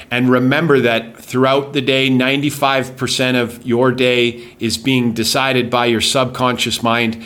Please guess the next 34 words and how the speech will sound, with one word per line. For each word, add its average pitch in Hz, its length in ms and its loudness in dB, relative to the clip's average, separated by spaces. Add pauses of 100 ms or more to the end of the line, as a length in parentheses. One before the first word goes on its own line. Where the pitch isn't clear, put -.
(280)
and 117 180 0
your 127 140 4
beliefs 127 720 0 (480)
and 117 160 0
your 113 180 2
experiences 131 800 0
and 117 100 2
your 104 140 0
senses 131 580 -2
are 107 200 0
all 127 200 4
in 120 120 0
your 113 120 0
subconscious 120 800 -2
mind. 123 400 0
So 123 140 -4
those 117 260 0
beliefs 131 540 0
and 117 160 0
your 113 180 2
experiences 127 720 -2
are 110 80 -2
going 110 280 -2
to 110 100 -10
dictate 117 540 -2
what 110 200 -6
thoughts - 460 -2
you 113 120 -2
have 117 380 -2 (240)
and 107 160 -4
what 110 220 -2
attitudes 120 640 -2
you 107 120 -2
have. 110 500 -4